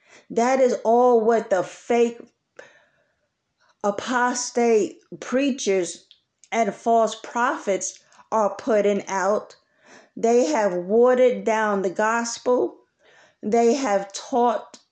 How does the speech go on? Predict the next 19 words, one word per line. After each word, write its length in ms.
another 680
gospel 880
because 560
it 180
is 240
not 640
the 160
gospel 840
of 160
the 120
Holy 400
Bible. 680
So, 640
we 240
see 640
that 600
we 260
were 200
not, 800